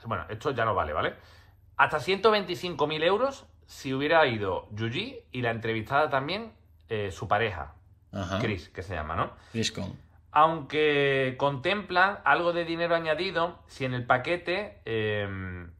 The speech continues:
Speaker 1: bueno, incluye a la pareja, ta, ta, tal. Ana Rosa sigue insistiendo en reclamar la exclusiva y está dispuesta a asumir estos costes también.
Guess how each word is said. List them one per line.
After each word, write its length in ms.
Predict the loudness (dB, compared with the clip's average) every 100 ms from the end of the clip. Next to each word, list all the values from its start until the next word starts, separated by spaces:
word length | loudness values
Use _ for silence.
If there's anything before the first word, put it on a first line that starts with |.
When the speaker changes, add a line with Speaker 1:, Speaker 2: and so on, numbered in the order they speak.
| -10
Speaker 1:
bueno, 240 | -6 -6 -8
incluye 340 | -10 -4 0
a 40 | 0
la 120 | 2
pareja, 340 | 2 0 -2
ta, 120 | -4
ta, 100 | -4
tal. 240 | 0 0 0 -8 -16 0
Ana 240 | 2 4
Rosa 420 | 4 6 6 4 0
sigue 220 | -2 -6
insistiendo 680 | -6 -8 -4 -2 -2 -2 -2
en 100 | 0
reclamar 460 | -2 2 2 4
la 140 | 4 2
exclusiva 720 | 0 -6 -4 -4 2 4 2 0
y 80 |
está 180 | -4 -2
dispuesta 680 | -4 -2 -4 0 4 4 4
a 300 | 4 6 6
asumir 480 | 4 0 -2 -6 -4
estos 220 | -4 -4
costes 280 | -4 -4 -4
también. 460 | -4 -2 -2 -2